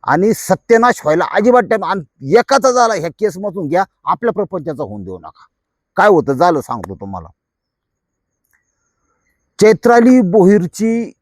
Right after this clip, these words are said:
मानसिकता तपासली पाहिजे. आता एकवीस वर्षाचा ठोक्यात आहेच, पण नवऱ्याला न विचारता मोठमोठ्या रकमांचं कर्ज घेणे,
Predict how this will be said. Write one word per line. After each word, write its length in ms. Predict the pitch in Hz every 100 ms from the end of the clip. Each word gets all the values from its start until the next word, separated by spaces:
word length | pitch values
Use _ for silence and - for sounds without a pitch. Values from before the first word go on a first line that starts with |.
| -
मानसिकता 720 | 139 196 - 214 - 131 104 _ _ _ -
तपासली 380 | 127 131 - 98
पाहिजे. 540 | 117 98 _ _ -
आता 160 | - 175
एकवीस 440 | 165 - 175 151
वर्षाचा 440 | 180 170 156 - 165
ठोक्यात 360 | - 139 165 175
आहेच, 380 | 156 190 - - -
पण 240 | 247 127 - _ _ _ _ _ _ _ _ _ _ 120
नवऱ्याला 600 | 151 220 226 240 247 240
न 200 | 220 240
विचारता 800 | 269 262 247 196 - 143 127 _
मोठमोठ्या 560 | 131 175 - 147 151 180
रकमांचं 500 | 156 143 156 151 160
कर्ज 320 | - 135 113
घेणे, 380 | 113 107 92